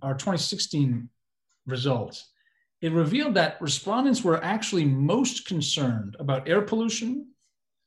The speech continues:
with about a third naming it as the most important issue, then followed by food safety, about nineteen percent saying it's the most important issue, then climate change, right, so a global environmental issue,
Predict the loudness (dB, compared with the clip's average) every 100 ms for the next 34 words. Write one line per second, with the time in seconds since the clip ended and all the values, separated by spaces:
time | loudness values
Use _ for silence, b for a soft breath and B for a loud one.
0 | _ _ -4 -4 -4 2 4 2 4 6
1 | 8 8 6 4 4 6 4 2 2 4
2 | 2 2 -2 2 0 0 -8 _ _ -4
3 | -2 -2 -4 -8 _ _ _ _ _ _
4 | _ B B B B _ 2 2 2 4
5 | 6 6 4 2 0 0 2 2 0 4
6 | 4 4 2 0 -2 -6 -8 -14 _ _
7 | _ _ _ -4 2 2 2 -2 -2 -4
8 | -6 -6 -10 _ _ _ -6 -4 -4 -4
9 | -4 -4 -4 -4 -6 -8 b b _ -2
10 | 0 0 2 4 6 4 -2 0 -2 -4
11 | -8 -8 -6 -4 -2 2 2 2 0 -2
12 | -4 -4 -6 -6 -10 -10 -12 -14